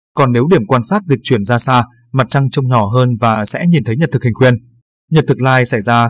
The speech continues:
khi chính độ cong của bề mặt trái đất tạo ra sự dịch chuyển khoảng cách này giữa các điểm quan sát. Vùng bóng tối đổ xuống điểm gần mặt trăng nhất trên bề mặt địa cầu, tạo ra nhật thực toàn phần. Trong khi đó, ở các điểm cách xa mặt trăng hơn, ngoài tầm với của vùng bóng tối,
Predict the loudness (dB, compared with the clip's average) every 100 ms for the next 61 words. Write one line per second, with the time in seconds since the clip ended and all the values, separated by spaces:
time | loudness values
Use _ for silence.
0 | -2 -2 0 -2 0 -2 0 0 2 0
1 | -2 -2 -2 -2 _ -4 -4 -2 -2 0
2 | -2 -2 -2 0 -2 0 -2 -2 -4 -2
3 | 0 -2 -2 -2 0 0 0 -2 0 -2
4 | -2 _ _ _ _ 0 2 2 2 2
5 | 4 4 2 2 0 2 2 0 0 -2
6 | -2 0 0 -2 _ _ 0 2 2 0
7 | -2 2 2 2 -2 _ -2 -2 0 0
8 | 2 -2 -2 -4 -2 0 0 -2 _ _
9 | _ -4 -2 2 2 4 2 -2 _ -2
10 | 0 2 2 0 0 -2 -2 -2 -2 -2
11 | -2 0 0 -2 _ -4 0 0 0 0
12 | 0 0 2 0 2 0 0 0 0 2